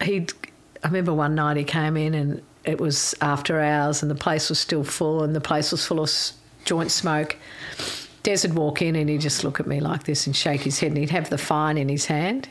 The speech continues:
you know, and I'd say, "Des, is that a gun in your pocket, or are you just happy to see me, honey?"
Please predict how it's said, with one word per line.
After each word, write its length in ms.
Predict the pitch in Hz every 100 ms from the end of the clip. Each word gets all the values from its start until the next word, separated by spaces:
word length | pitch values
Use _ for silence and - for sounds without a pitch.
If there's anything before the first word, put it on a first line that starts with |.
| -
you 80 | 147
know, 80 | 139
and 180 | 170 165
I'd 180 | 147 156
say, 260 | - 165 160
"Des, 480 | 160 196 311 285
is 300 | 196 180 - - - - - - - -
that 140 | 151 151
a 60 |
gun 260 | 143 151 175
in 140 | 185
your 160 | 185 185
pocket, 380 | 180 185 202 233
or 20 |
are 40 |
you 140 | 175 151
just 200 | 175 -
happy 260 | 180 190
to 80 | 202
see 320 | 208 - 185
me, 120 | 156 147
honey?" 420 | 143 165 175